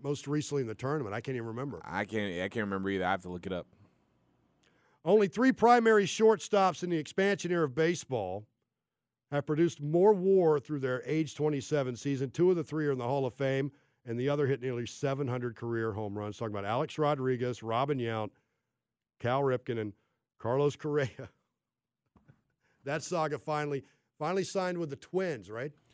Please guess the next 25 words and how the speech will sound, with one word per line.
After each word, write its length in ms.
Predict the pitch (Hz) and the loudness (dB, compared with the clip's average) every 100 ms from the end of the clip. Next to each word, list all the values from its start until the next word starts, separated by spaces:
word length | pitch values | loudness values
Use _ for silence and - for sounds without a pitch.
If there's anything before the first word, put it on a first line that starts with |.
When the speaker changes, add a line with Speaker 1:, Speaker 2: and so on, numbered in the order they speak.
| _ _ - | _ _ -10
Speaker 2:
Uh, 380 | 90 98 98 95 | -6 -2 0 0
pending 340 | 90 127 165 175 | 2 4 6 6
and 80 | |
physical. 480 | 170 202 175 147 143 | 10 10 10 10 10
Speaker 1:
Pending 200 | 139 160 | 8 6
Speaker 2:
So, 180 | 131 135 | 10 8
Speaker 1:
and, 100 | 117 | 6
pending 280 | 190 220 240 | 2 2 2
the 80 | 214 | 4
physical, 240 | 247 233 | 6 6
Speaker 2:
so 300 | 165 135 139 | 10 12 12
it's 80 | 143 | 10
Speaker 1:
that's 80 | - | 8
the 60 | 170 | 10
Speaker 2:
not, 280 | 175 170 190 | 12 12 10
Speaker 1:
thing. 140 | 175 | 8
Speaker 2:
<laughs> 280 | 170 - - | 6 6 -6
it's 100 | - | 6
not 200 | 175 185 | 10 12
over 220 | 196 185 | 12 12
yet. 380 | 190 208 196 147 139 | 12 12 12 12 4
<laughs> 200 | 160 131 - - - | 4 2 -2 -20 -4
And, 300 | 110 127 135 | 2 4 4
you 100 | 139 | 4
know, 260 | 147 147 | 10 10